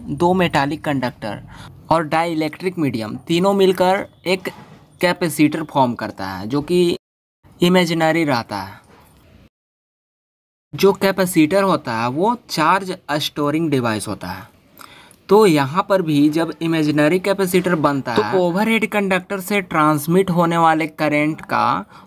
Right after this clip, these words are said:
Speaker 1: वहाँ पर ड्रॉप होता है। कुछ करंट इमेजिनरी कैपेसिटर में ड्रॉप करता है जिसके कारण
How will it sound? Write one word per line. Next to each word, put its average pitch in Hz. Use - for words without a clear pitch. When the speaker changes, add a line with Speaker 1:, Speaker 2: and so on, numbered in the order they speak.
Speaker 1:
वहाँ 147
पर 196
ड्रॉप 190
होता 127
है। 104
कुछ 170
करंट 156
इमेजिनरी 151
कैपेसिटर 165
में 127
ड्रॉप 180
करता 131
है 101
जिसके 151
कारण 143